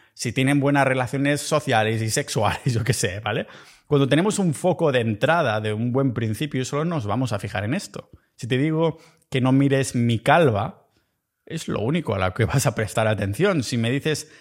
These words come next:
que te encanta mi habitación donde estoy grabando esto, yo te digo, "Buah, ¿sabes por qué te gusta? Es por todos los objetos de metal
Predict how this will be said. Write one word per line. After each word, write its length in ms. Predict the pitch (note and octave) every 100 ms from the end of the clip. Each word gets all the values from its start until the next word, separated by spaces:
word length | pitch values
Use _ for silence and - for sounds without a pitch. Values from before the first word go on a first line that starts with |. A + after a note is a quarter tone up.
| - _
que 120 | B2+
te 80 | A2+
encanta 880 | A2 C#3+ D3+ - A#2 G2+ - - _
mi 200 | C#3 C3+
habitación 600 | B2+ B2+ A#2 A2+ D3+ D3+
donde 280 | B2+ A#2+ A#2+
estoy 200 | D3 D3
grabando 440 | B2+ A#2 A#2 B2
esto, 480 | F#3+ - - A2 - _ _ _
yo 220 | A#2+ A#2
te 80 | B2
digo, 260 | A#2+ A2
"Buah, 280 | G#2 G2+ - - _ _ _ _ - - -
¿sabes 320 | - A2+ B2
por 220 | C3 A2+
qué 80 | A#2
te 80 | C3+
gusta? 460 | G3 - - - - _
Es 200 | - A2+
por 240 | - A#2 G#2+
todos 240 | C#3+ E3
los 140 | E3 D3
objetos 420 | - D3 D3+ B2
de 80 | A#2+
metal 400 | G#2+ A#2 D3